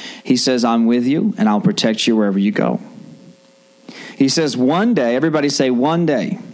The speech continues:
He says, "I'll bring you back to this land." And that's what we looked at last week.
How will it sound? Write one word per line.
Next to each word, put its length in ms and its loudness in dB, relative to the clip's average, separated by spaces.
He 220 0
says, 400 0
"I'll 140 2
bring 320 0
you 120 0
back 340 -2
to 80 0
this 220 0
land." 240 2
And 100 2
that's 160 -2
what 80 0
we 60 0
looked 240 0
at 140 0
last 340 -2
week. 440 -4